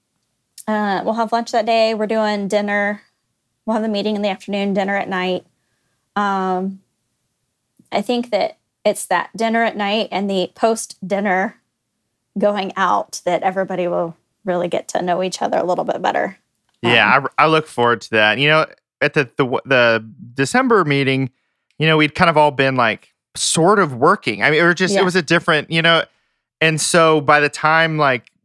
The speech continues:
Speaker 2: we ate dinner together, everybody's like, "I need to get out of here. Like, this was a
Speaker 1: Yeah.
Speaker 2: long day."
Speaker 1: Yeah.
Speaker 2: And I feel like kind of what we've got planned for next week is,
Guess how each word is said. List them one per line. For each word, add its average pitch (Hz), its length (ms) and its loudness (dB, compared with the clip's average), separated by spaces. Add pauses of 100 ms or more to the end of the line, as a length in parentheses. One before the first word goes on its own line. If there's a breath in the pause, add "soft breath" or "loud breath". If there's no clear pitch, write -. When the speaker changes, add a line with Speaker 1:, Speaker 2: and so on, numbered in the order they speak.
Speaker 2:
we 123 220 -2
ate 120 220 -2
dinner 143 200 0
together, 120 240 2
everybody's 113 320 0
like, 101 120 -2
"I 117 160 2
need 117 120 0
to 101 80 -2
get 98 120 2
out 92 200 2
of 107 60 -10
here. 98 140 -8
Like, 80 260 -6
this 117 180 -2
was 107 140 -4
a - 20 -2
Speaker 1:
Yeah. 95 60 -2
Speaker 2:
long 98 340 0
day." 95 440 0 (180)
Speaker 1:
Yeah. 185 240 -4 (320)
Speaker 2:
And 131 340 -2 (160)
I 135 80 4
feel 143 220 0
like 117 400 0 (420)
kind 131 180 -6
of 117 60 -8
what 123 120 -2
we've 117 140 -4
got 107 240 0 (320)
planned 127 300 -4
for 120 60 -6
next 110 260 -6
week 123 460 -4
is, 107 500 -4